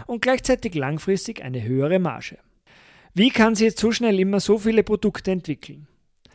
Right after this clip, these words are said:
Heutzutage sind erfolgreiche Creators mit ihren eigenen physischen Produkten zur relevanten Konkurrenz für Konzerne geworden. Man denkt zum Beispiel an Mister Beast in den U S A mit seinen Feastables, Schokoriegeln.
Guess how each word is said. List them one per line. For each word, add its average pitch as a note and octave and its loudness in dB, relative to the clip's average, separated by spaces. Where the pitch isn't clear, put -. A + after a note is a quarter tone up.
Heutzutage F#3 2
sind G3 0
erfolgreiche G3+ 4
Creators F3+ 2
mit F#3 0
ihren F3 0
eigenen E3+ 0
physischen F#3 -4
Produkten F3 -4
zur G3 0
relevanten F#3 2
Konkurrenz D#3+ 0
für E3+ -2
Konzerne D3 -4
geworden. A#2+ -4
Man B2 -8
denkt C#3+ -4
zum D#3 -4
Beispiel C#3+ 0
an C#3 -2
Mister E3 2
Beast F#3 0
in F#3 2
den E3 -2
U F3 4
S D#3 0
A D#3 2
mit E3+ 0
seinen D3 -4
Feastables, G3 -2
Schokoriegeln. B2+ -6